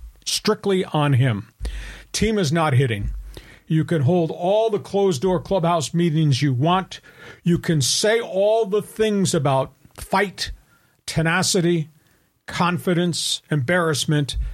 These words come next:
It has to equate to a win on the field. Has not happened. And at the end of the broadcast, I'd never heard this nor seen this before. Don Orsillo, the very popular T V voice,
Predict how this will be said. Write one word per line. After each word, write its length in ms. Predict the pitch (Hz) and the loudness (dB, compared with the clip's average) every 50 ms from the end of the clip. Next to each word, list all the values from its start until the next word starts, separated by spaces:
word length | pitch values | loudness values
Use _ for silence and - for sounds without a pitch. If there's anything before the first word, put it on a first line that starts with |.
| - - - - - | -12 -16 -18 -12 -4
It 140 | - 165 - | -2 0 0
has 280 | - 185 202 196 - - | 2 2 0 0 0 -2
to 220 | - 190 185 202 | 0 0 0 0
equate 600 | 170 160 143 - - - - 180 175 170 143 - - _ - | 0 0 -2 -2 -4 -4 0 0 2 0 0 -4 -8 _ -8
to 140 | - - 156 | -2 0 2
a 80 | 151 139 | 2 2
win 380 | 131 127 139 151 160 165 165 | 2 2 2 2 2 2 0
on 240 | 170 - 156 151 151 | 0 0 0 0 2
the 100 | 151 139 | 0 0
field. 480 | 120 - 160 147 139 135 135 131 120 117 - - - - - - - | 0 0 2 2 2 2 2 0 -2 -4 -6 -12 -20 -20 -20 -20 -20
Has 480 | - - - 160 160 160 165 156 120 - | -14 -6 -2 0 0 2 0 0 0 0
not 300 | 165 151 147 143 135 117 | 0 2 2 2 0 0
happened. 600 | 113 - - - 135 123 113 - 117 110 104 - - - - _ - - - - - - - _ | -4 -6 -2 0 0 0 2 0 -2 -2 -2 -8 -12 -14 -16 _ -20 -20 -20 -20 -20 -20 -14 _
And 180 | - 170 151 156 | 0 0 2 2
at 120 | 147 120 | 0 0
the 180 | 160 147 147 - - | -4 -6 -6 -8 -4
end 300 | - 202 214 233 254 240 | -2 0 0 0 0 -2
of 60 | 247 226 | 0 -2
the 60 | 214 | 0
broadcast, 840 | 180 202 196 180 165 131 117 - 156 120 - - - - - - - - - - - - - _ _ _ - | 0 0 0 0 0 -2 -2 -2 0 0 0 0 -2 -4 -4 -6 -10 -14 -20 -20 -20 -20 -20 _ _ _ -4
I'd 220 | 135 151 143 123 | -2 0 2 2
never 320 | 143 151 170 185 214 208 | 2 2 2 2 2 0
heard 280 | 170 143 185 202 196 156 | 0 2 2 0 0 0
this 220 | 175 180 - - | 0 -2 0 0
nor 160 | 180 170 156 127 | 0 2 2 2
seen 340 | - - - 190 185 180 | 0 0 0 2 2 2
this 160 | 185 185 147 - | 2 2 0 0
before. 560 | - 185 175 143 - - 185 165 143 135 135 | 0 0 -2 0 0 0 0 2 2 0 0
Don 240 | 123 143 147 156 170 | 0 0 0 2 2
Orsillo, 720 | 175 185 185 - - - 208 202 190 160 127 110 117 127 | 2 0 0 0 0 0 0 2 2 2 0 -2 -2 -2
the 60 | 127 | -2
very 240 | 117 127 147 160 156 | 0 2 2 0 0
popular 520 | - - 175 180 180 185 185 175 165 156 | 0 -2 -2 -2 0 0 0 2 2 0
T 200 | 127 - - 185 | 0 -2 -2 -2
V 120 | 160 180 | 0 0
voice, 540 | 165 147 165 165 160 160 131 - - - - | 0 2 2 2 2 2 0 -2 -4 -4 -6